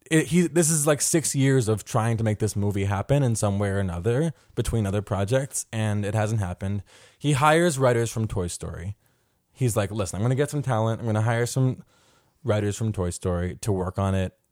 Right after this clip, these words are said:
And then Amblimation just completely closes because Balto was such a failure and the studio folds. Everyone goes to DreamWorks. No more Amblimation. Project's over.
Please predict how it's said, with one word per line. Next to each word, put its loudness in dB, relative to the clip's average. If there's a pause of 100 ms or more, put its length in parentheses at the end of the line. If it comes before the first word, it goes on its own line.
And 0
then 0
Amblimation -2
just -6
completely -10
closes -20
because -4
Balto -4
was -8
such -16
a -14
failure 2 (540)
and -2
the 2
studio -2
folds. -14
Everyone 0
goes 0
to 0
DreamWorks. -2 (100)
No 0
more 0
Amblimation. -4 (240)
Project's 2
over. -10